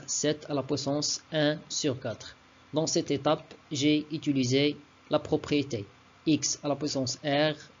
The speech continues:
fois x à la puissance r prime égale à r plus r prime. J'ai sommé les puissances. Après,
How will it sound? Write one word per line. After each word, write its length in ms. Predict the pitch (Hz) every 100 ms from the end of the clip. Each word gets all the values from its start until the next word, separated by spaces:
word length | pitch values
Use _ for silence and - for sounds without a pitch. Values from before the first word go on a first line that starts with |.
| - -
fois 500 | - 143 143 139 123 - - - -
x 300 | 165 156 - -
à 40 |
la 60 | 147
puissance 480 | 151 143 135 123 -
r 240 | 156 120
prime 480 | 120 - 139 147 156 -
égale 320 | 156 139 135
à 260 | 127 147 151
r 140 | 147 -
plus 240 | 151 147
r 200 | - 156 127
prime. 300 | - 117 98 - - - - - - - - -
J'ai 380 | 120 139 156 - -
sommé 640 | - - 147 135 139 147 156 - - - -
les 320 | 151 143 156 - -
puissances. 580 | 160 - 110 98 - - - - - - - - - - -
Après, 420 | 185 185 - 160